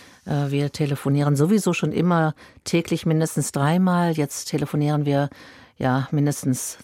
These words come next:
zehnmal am Tag. Und sie macht sich sehr große Sorgen. Sie hat Angst um ihren Bruder und unsere Familie dort.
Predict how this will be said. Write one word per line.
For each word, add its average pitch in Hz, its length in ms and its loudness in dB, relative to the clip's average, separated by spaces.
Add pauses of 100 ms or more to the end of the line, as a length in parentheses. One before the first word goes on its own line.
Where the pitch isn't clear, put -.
zehnmal 180 600 2
am 170 160 -2
Tag. 165 420 -2 (580)
Und 165 320 0 (100)
sie 190 220 0
macht 180 240 0
sich - 360 -6 (460)
sehr 180 240 2
große 180 320 2
Sorgen. 175 580 2
Sie 156 160 2
hat 151 220 -2
Angst 185 500 0
um 151 140 -2
ihren 143 580 0
Bruder 170 680 0
und 135 240 -6
unsere 135 260 -2
Familie 165 580 2
dort. 147 380 0